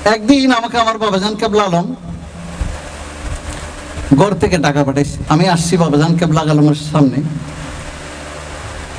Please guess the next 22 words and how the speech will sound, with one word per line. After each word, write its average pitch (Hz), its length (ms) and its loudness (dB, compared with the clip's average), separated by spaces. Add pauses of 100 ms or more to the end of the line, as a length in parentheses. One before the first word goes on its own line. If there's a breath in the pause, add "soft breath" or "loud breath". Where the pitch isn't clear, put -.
(120)
আমাকে 170 300 4
বলতেছে, 156 420 2
"বাবা 175 260 2
বসেন।" 139 380 0 (760)
বলতেছে, 190 320 4
"রওজা 196 300 2
শরীফে 247 280 0
একজন 175 280 0
লোক 160 220 2
আছে, 151 300 0 (1080)
ওনাকে 170 560 4 (840)
সালাম 165 360 2
করেন। 127 260 0 (1000)
একজন 190 240 2
মেহমান 240 320 2
আছে, - 140 0
ওনাকে 202 200 -4
সালাম 202 260 -2
করে 180 180 -2
আসেন।" 139 200 -2
আমাকে 147 220 0
বলতেছে। - 320 -2